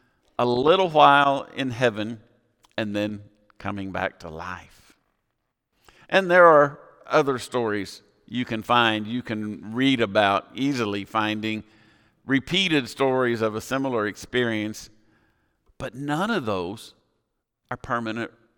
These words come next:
resurrections to live forever. Someday all those people will die and go to their eternal reward.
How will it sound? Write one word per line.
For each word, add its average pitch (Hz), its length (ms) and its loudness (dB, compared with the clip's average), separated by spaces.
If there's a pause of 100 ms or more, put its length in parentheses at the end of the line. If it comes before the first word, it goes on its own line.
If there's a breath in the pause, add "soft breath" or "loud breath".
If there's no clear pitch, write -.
(440)
resurrections 95 1120 -8 (200)
to 143 120 2
live 107 400 -2 (280 soft breath)
forever. 123 600 -2 (1200)
Someday 127 420 -4
all 127 200 4
those 127 220 -4
people 131 440 -6
will 131 400 0 (1080)
die 113 320 0
and 101 340 -8 (1400)
go 107 200 -4
to 107 180 -12
their 110 320 -2 (880 soft breath)
eternal 127 460 -4
reward. 123 540 -8